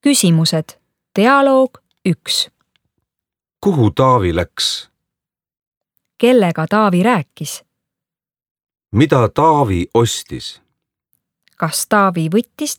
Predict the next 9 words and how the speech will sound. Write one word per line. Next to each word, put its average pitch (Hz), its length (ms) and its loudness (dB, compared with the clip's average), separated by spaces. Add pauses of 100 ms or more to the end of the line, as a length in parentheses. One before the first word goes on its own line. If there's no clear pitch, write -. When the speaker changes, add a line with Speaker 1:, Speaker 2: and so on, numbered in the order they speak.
Speaker 1:
tšeki? 156 540 -6 (1200)
Speaker 2:
Kui 143 320 2
palju 131 380 2
maksid 101 540 -4
vesi 143 440 0
ja 92 120 2
burger 104 680 0
kokku? - 600 -8 (1800)
Speaker 1:
Küsimused. 285 800 0